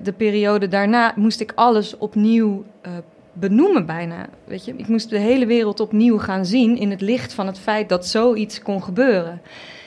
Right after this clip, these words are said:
En dat kan ik eigenlijk nu pas achteraf, kan ik dat, eh, zien. In die tijd deed ik gewoon maar wat. Ja, ging je gewoon door, door met leven. Dus ik denk met terugwerkende kracht dat het me zo ontzettend gevormd heeft.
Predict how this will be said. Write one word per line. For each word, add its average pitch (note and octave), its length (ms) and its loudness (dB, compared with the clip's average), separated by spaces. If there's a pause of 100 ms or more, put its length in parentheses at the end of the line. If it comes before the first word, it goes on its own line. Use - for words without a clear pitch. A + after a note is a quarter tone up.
(200)
En G#3 100 2
dat G#3 140 2
kan A3 200 4
ik G#3+ 240 -2
eigenlijk A3 420 2
nu A#3+ 220 6
pas G#3+ 200 -2
achteraf, G#3+ 640 0
kan G#3+ 200 0
ik G3+ 140 -8
dat, G3 300 -6 (100)
eh, F#3+ 100 -8 (160)
zien. F3 500 0 (520)
In G3+ 160 0
die F#3 140 -2
tijd F3 340 2
deed G3 220 2
ik G#3+ 160 -6
gewoon E3 520 -4
maar D#3+ 160 -4
wat. E3 360 -6
Ja, E3+ 200 -2 (160)
ging E3+ 300 -6
je E3+ 60 -8
gewoon E3+ 380 -4
door, F3 400 0 (160)
door F#3+ 380 2
met F3+ 160 0
leven. F#3+ 320 2
Dus F3+ 160 -6
ik - 180 -10
denk G#3 360 2 (300)
met F#3+ 160 -6
terugwerkende A3 540 2
kracht F#3+ 260 -4
dat F#3 100 -4
het F3+ 80 -6
me F#3 180 0
zo A#3 380 4
ontzettend A#3+ 880 2
gevormd G#3 560 2
heeft. F3 420 -8